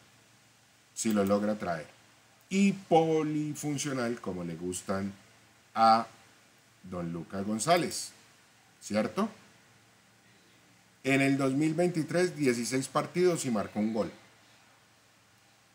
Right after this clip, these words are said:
con Toluca.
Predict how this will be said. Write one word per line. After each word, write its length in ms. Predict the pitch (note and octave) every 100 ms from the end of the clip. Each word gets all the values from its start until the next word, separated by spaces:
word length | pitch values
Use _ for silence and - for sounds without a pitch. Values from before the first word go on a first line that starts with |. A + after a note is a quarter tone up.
| _ _ _ _ _ _ _ _ _ _ _ -
con 300 | B3+ - - - - -
Toluca. 380 | G#2+ F#2 D#2+ -